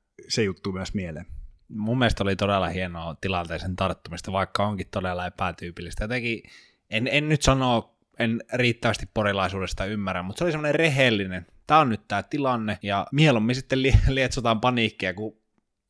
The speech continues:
Speaker 2: kätellään se siitä, että no niin, tämmöistä tää nyt on, että osallistutaan taas tähän sarjaan. Lauantainahan sitten Isomäessä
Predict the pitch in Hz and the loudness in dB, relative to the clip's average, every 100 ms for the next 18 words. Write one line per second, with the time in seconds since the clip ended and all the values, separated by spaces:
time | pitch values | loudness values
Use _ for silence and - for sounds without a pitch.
0 | _ - 110 101 92 90 95 98 - _ | _ -2 2 2 4 2 0 -4 -8 _
1 | 113 101 90 85 - 104 104 95 90 78 | -6 -4 -2 -4 -6 -8 -8 -8 -6 -6
2 | 90 104 165 165 139 117 101 104 98 - | -6 -6 -4 -2 -2 -2 -4 -4 -6 -8
3 | - 92 104 110 107 104 98 92 - 90 | -6 -6 -6 -8 -8 -6 -4 -4 -4 -6
4 | 90 - 90 87 87 - 127 110 92 95 | -8 -8 -6 -6 -6 0 2 2 2 0
5 | 104 110 113 - - - _ _ - 117 | 0 0 -2 -2 -4 -6 _ _ -8 -4
6 | - 104 98 98 95 - - | 0 0 0 0 0 0 -2